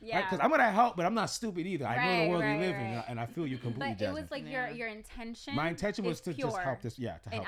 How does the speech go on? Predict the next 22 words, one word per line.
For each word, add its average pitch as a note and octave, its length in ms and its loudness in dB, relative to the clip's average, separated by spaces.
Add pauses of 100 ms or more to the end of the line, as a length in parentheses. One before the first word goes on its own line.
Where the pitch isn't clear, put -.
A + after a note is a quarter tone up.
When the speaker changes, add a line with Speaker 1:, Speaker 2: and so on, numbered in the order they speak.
Speaker 2:
I A#3+ 80 0
Speaker 1:
this - 60 -14
Speaker 2:
think C4 140 -6
Speaker 1:
person. A#3+ 120 -8
Speaker 2:
that's G#3 160 -6
high F#3 160 -6
value. E3+ 420 -10
That's G#3+ 240 -8
how B3+ 120 -6
I F#3+ 160 -4
define F3+ 380 -14
a F3 40 -14
high F3+ 320 -12
value E3 380 -12
man. C3 280 -16
It's, F#3+ 200 -16
like, F#3 200 -12
your F3+ 120 -12
character, B3 680 -4
your F#3+ 220 -10
morals, A3 640 -6
your, F3 320 -18